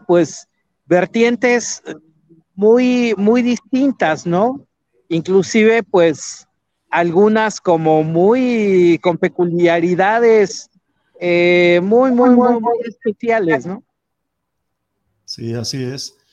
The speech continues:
Speaker 2: Tú ahora que estás allá en, en Hidalgo, estás en la ciudad de Pachuca, este,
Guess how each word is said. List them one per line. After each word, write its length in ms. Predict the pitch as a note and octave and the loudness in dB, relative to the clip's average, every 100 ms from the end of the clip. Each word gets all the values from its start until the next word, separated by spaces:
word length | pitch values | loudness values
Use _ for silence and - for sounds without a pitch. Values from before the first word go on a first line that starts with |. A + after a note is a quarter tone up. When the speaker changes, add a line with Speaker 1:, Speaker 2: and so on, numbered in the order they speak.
| _ _ - | _ _ -14
Speaker 2:
Tú 220 | D#3 E3 | -10 -6
ahora 340 | F3 E3 F3 | -4 -4 -4
que 100 | F3 | -8
estás 340 | C#3+ D3+ D3 E3 | -8 -6 -6 -6
allá 440 | C#3+ C3+ C3 C#3 | -4 -4 -6 -6
en, 280 | C#3+ C3+ C#3 | -10 -12 -12
en 240 | A#2 A2+ B2 | -12 -10 -10
Hidalgo, 600 | - A#2+ A#2 D3 D3 D#3 | -10 -8 -6 -4 -4 -6
estás 240 | - D#3+ | -8 -8
en 60 | E3 | -8
la 80 | D3+ | -8
ciudad 200 | D3 D#3 | -8 -8
de 100 | D#3 | -8
Pachuca, 600 | D#3+ - D3+ D#3 D3+ _ _ _ _ - | -12 -12 -16 -14 -20 _ _ _ _ -18
este, 840 | C3 - - C#3+ C3+ C3+ - | -12 -12 -12 -10 -10 -10 -14